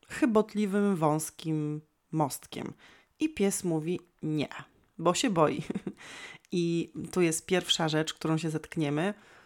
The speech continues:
Możemy psa zachęcać, możemy psa nakłaniać, możemy pokazać mu swoją mową ciała i swoim samopoczuciem, że się nie ma czego bać,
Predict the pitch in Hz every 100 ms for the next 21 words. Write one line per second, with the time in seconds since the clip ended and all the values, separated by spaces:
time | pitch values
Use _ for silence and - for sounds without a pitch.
0 | _ - 220 220 196 - 175 170 220 -
1 | 160 151 147 - 156 156 160 156 170 180
2 | 180 175 175 170 - - - 180 170 175
3 | 190 - 170 165 170 165 156 151 - 147
4 | 143 156 165 160 175 170 170 175 175 180
5 | 170 170 - - - - - - - 180
6 | 190 240 214 190 160 160 156 - 151 147
7 | - 143 - - 147 180 247 - 226 190
8 | 160 151 - 143 - 208 226 - 160 196
9 | 220 226 196 214 247 233 214 - 165 147
10 | 131 - - -